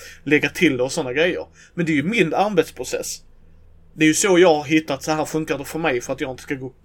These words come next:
crazy banana ape shit. När jag gör videos kan jag inte göra så. För jag måste ju titta på vad ni ser.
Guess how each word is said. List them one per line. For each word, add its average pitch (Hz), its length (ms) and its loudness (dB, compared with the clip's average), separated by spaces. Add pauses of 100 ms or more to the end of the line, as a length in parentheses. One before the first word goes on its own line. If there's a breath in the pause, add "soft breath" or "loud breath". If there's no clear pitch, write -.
(120)
crazy 143 300 2
banana 139 320 -2
ape 160 180 2
shit. - 340 -8 (380 soft breath)
När 165 140 2
jag 160 140 8
gör 165 200 6
videos 151 500 -2
kan 160 140 4
jag 165 140 2
inte 226 300 2
göra 101 300 -2
så. - 220 -8 (420)
För 165 120 -4
jag 165 260 2
måste 185 240 -2
ju 170 60 2
titta 180 480 -4
på 143 160 -4
vad 147 140 -6
ni 139 200 -10
ser. - 420 -2